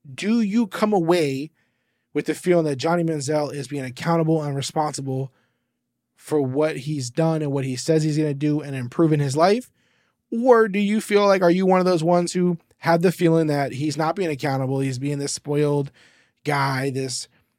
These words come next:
you know, whatever you wanna call him? That, you know, there's some people who, you know, just don't like Johnny Manziel. I think he's a bad dude, like, he's an asshole. And so do you come away from this still thinking that?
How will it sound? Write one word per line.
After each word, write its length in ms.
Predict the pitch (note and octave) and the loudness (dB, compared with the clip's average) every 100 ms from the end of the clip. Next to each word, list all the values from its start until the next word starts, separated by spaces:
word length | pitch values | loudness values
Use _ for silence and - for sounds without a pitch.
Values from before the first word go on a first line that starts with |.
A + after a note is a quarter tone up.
| _ | _
you 80 | C3+ | -6
know, 100 | B2+ | 0
whatever 260 | C#3+ G3+ A#3+ | 2 4 4
you 100 | A3 | 2
wanna 200 | F#3 D3+ | 2 2
call 360 | D#3 C3 F#2+ | 0 0 -4
him? 160 | D#2+ _ _ _ _ _ _ _ _ _ _ | -18 _ _ _ _ _ _ _ _ _ _
That, 260 | C#3+ C#3 C#3+ | -2 -2 -2
you 100 | D#3+ | 0
know, 320 | D3 C3 B2+ | 0 -2 -4
there's 200 | D#3+ F#3+ | 2 2
some 80 | B3 | 4
people 180 | A3 F3+ | 2 2
who, 260 | F#3+ F3 F3+ | 2 2 0
you 100 | F3+ | 2
know, 140 | D#3 | 2
just 300 | C3+ C#3+ E3 | 0 0 2
don't 200 | E3 E3+ | 2 2
like 180 | D#3+ E3 | 0 0
Johnny 220 | D#3+ D#3+ | 2 2
Manziel. 180 | D#3 D#3+ C#3+ | 0 0 0
I 40 | |
think 120 | C#3 | -2
he's 120 | C3 | -4
a 40 | C3 | -4
bad 240 | C#3 C#3+ | -2 0
dude, 180 | D3 C#3 | 0 0
like, 120 | A2+ | -2
he's 140 | A2+ B2+ | -6 -6
an 80 | |
asshole. 440 | C3 A#2+ G#2 D#2+ - _ _ _ _ _ _ - | -6 -6 -8 -12 -16 _ _ _ _ _ _ -12
And 100 | C3+ | -4
so 140 | D#3 | -2
do 100 | C3+ | -2
you 80 | F#3+ | -2
come 140 | G#3+ | 2
away 220 | G3+ E3+ F3+ | 4 4 4
from 120 | F3+ | 2
this 160 | F3 | 0
still 220 | - G#3 F#3+ | 2 0 2
thinking 340 | G#3+ A#3 B3+ | 0 -2 -2
that? 240 | C#4 D#4+ | -2 -6